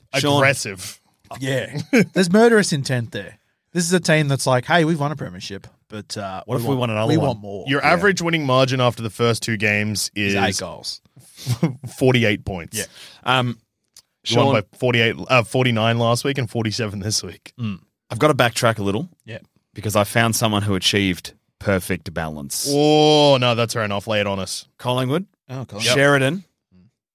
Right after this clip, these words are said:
Speaker 1: Ten touches, ten tackles.
Speaker 3: That is fantastic. <laughs>
Speaker 2: Oh, yes.
Speaker 3: Normally, don't have time of day for Collingwood. I've got time of day for that.
Speaker 1: Ten and ten. Juicy.
Speaker 3: That's, that's elite.
Speaker 1: Juicy.
Speaker 3: That's elite.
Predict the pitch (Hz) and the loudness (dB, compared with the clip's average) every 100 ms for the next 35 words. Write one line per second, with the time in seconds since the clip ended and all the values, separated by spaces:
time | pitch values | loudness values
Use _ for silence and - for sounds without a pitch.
0 | - - 107 104 101 95 - 101 92 85 | -14 -8 -6 -6 -6 -8 -8 -8 -10 -12
1 | 82 82 160 151 151 135 123 120 277 - | -8 -2 0 -2 -8 -6 -4 0 0 -2
2 | - 151 160 165 175 175 175 160 131 117 | -2 2 6 8 8 6 6 4 2 0
3 | 127 131 120 107 - - - 185 202 208 | 0 0 0 -2 -4 -4 0 2 4 4
4 | 214 196 - 180 160 - 160 151 135 156 | 2 0 0 0 0 -2 -2 0 2 2
5 | 160 - 139 139 120 107 120 - _ _ | 2 -2 0 0 0 -4 -8 -14 _ _
6 | _ _ _ 120 113 - 104 104 92 - | _ _ _ -10 -8 -8 -12 -14 -18 -20
7 | 82 _ - 175 170 170 - 131 135 123 | -20 _ -4 0 0 -2 -2 -2 -2 -2
8 | 127 107 87 _ - 123 113 95 - _ | 0 0 -4 _ -6 -6 -4 -8 -10 _
9 | 110 110 - 143 160 170 170 220 196 101 | -12 -10 -6 0 2 4 6 4 2 0
10 | 151 151 135 123 98 - | 0 0 0 0 -2 -8